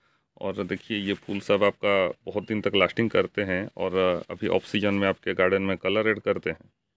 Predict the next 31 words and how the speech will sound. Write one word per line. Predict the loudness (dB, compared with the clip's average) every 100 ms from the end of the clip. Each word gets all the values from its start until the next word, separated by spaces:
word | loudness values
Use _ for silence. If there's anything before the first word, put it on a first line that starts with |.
| _ _ -12
आप, | -4 2
अ, | 4
लोगों | 4 2 0
से | 2
मेरा | 8 8
रिक्वेस्ट | 8 4 2 2 4
है, | 6
आप | 6 4
वीडियो | 2 0 2 4
तो | 4
देखते | 2 0 -2
हैं | 0
लेकिन, | 0 0 2 2
अ, | 2 2
चैनल | 0 2 2 2
को | 0
सब्सक्राइब | 0 0 4 2 2
नहीं | 0
करते | 0 -2 -2
हैं, | -4 -4
तो | -10 _ -10 -8 -8 -6
प्लीज़, | -4 -4 0
अ, | 2 2 2
चैनल | -2 -2 -2
को | -2 -2
सब्सक्राइब | -2 -2 -2 -2
कीजिएगा | -2 2 4 6 6
और | 6 4
मुझे | 2 2
सपोर्ट | 0 -2 -4
कीजिएगा। | -4 0 4 4 2